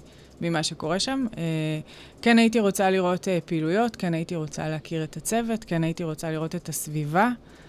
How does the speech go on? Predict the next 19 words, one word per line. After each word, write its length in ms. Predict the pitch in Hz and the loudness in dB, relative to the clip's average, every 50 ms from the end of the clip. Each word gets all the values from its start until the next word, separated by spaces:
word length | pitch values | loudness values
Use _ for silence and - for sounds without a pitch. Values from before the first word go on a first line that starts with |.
| - - - - - - - | -20 -20 -20 -20 -16 -8 -4
אה, 40 | 170 160 156 160 156 156 156 151 151 151 151 151 156 156 156 - - - - - - | -2 -2 0 0 0 0 0 0 0 -2 -2 -2 -4 -4 -6 -8 -12 -16 -16 -6 -4
אז 260 | 175 160 156 - - - - - - - | -2 -2 -2 -6 -12 -16 -20 -20 -14 -4
הייתי 300 | - 180 202 220 - 294 | 0 2 2 2 4 2
עושה 320 | 285 247 - - 240 240 240 | 2 2 2 4 6 6 8
איזשהו 420 | 233 233 240 233 - - 190 180 | 6 6 4 2 2 2 0 0
שילוב. 580 | - - - 180 202 254 240 175 147 147 147 - - - | 0 0 2 2 4 6 6 4 4 0 -8 -14 -12 -10
אה, 40 | - 156 151 151 147 147 147 147 147 151 139 - - - - | -8 -6 -6 -4 -4 -4 -4 -4 -4 -6 -8 -10 -14 -8 -4
לא 180 | 170 175 190 | 0 2 4
הייתי 220 | 208 208 202 220 202 | 4 4 4 4 2
מתמקדת 560 | 185 - - 165 - 190 185 185 180 - - 147 | 0 0 -2 -2 0 2 2 2 0 -2 -2 0
רק 220 | 151 185 - - | 0 0 2 2
בתמונות 560 | 226 240 240 - 247 254 254 254 254 254 247 | 0 0 0 2 2 4 4 6 4 4 2
של, 300 | - 262 254 254 254 240 220 - - - - - - - - | 2 0 2 0 0 -2 -6 -10 -18 -20 -20 -20 -20 -16 -6
של 240 | - - 226 226 226 | -2 2 4 4 6
ילדים 580 | 226 220 226 226 220 214 269 285 302 311 302 240 | 6 6 6 4 4 4 4 4 4 4 2 0
או 260 | - - 180 185 165 | 0 -2 -2 -2 2
רק 220 | 165 196 196 196 190 | 2 2 2 2 0
בתמונות 540 | 180 185 - - 185 175 170 170 170 - 180 | -4 -4 -4 -2 -2 -2 0 -2 -2 -2 -4
אווירה, 420 | 165 156 160 151 139 151 190 | -4 -4 -4 -4 -2 -2 -2